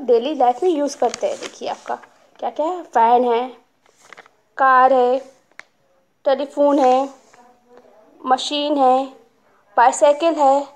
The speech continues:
और टेलीविज़न है। ये जो है सब है मशीन है, जो हम लोग daily use करते हैं, है ना। अब ये important समझ, हम लोग मशीन क्यों यूज़ करते हैं,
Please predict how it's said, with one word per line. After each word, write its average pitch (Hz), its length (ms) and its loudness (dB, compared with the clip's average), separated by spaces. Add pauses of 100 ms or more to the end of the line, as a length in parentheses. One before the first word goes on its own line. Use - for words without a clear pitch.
(720)
और 311 160 0 (220)
टेलीविज़न 277 640 0
है। - 120 -6 (2500)
ये 311 240 -6
जो 302 160 -6 (100)
है 427 120 0 (100)
सब 381 260 0
है 381 340 -2
मशीन 294 380 2
है, 240 300 -2
जो 311 160 -4
हम 311 160 -6
लोग 440 200 -2
daily 254 280 4
use 247 240 -6
करते 226 300 -6
हैं, 254 120 -4
है 311 80 -4
ना। 440 120 0 (880)
अब 320 80 -4
ये 403 160 -2
important 349 520 0
समझ, 269 280 0
हम 254 200 -6
लोग 415 260 -2
मशीन 381 420 0
क्यों 427 200 6
यूज़ 370 240 2
करते 240 360 -2
हैं, 262 260 -10